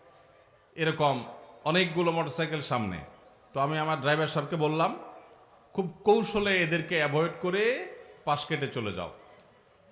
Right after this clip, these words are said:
পরে আমার ড্রাইভার সাহেব খুবই সচতুরভাবে, খুবই সচেতনতার সাথে, কৌশলে তিনি তাদের পাশ কেটে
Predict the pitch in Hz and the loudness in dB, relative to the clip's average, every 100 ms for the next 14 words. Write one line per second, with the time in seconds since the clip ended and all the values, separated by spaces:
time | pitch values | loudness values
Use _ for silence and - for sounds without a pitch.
0 | _ 151 147 143 147 139 147 151 143 151 | _ 0 2 2 0 2 2 2 0 -4
1 | 131 - 170 233 214 190 180 165 170 147 | -4 -4 0 0 2 0 0 0 0 4
2 | 143 139 - - - - - - - _ | 4 2 -2 -10 -20 -20 -20 -20 -20 _
3 | 151 170 208 202 165 156 - 170 170 202 | -2 0 2 0 -2 -4 -4 0 2 2
4 | 202 180 165 - 143 131 95 - - - | 0 0 0 0 -4 -4 -8 -12 -20 -20
5 | - - - _ 190 208 208 196 175 165 | -20 -20 -20 _ 4 4 4 0 0 0
6 | 147 143 143 139 123 131 131 - 139 190 | -2 -2 0 0 0 -2 -2 -4 -2 0
7 | 240 381 | 0 -4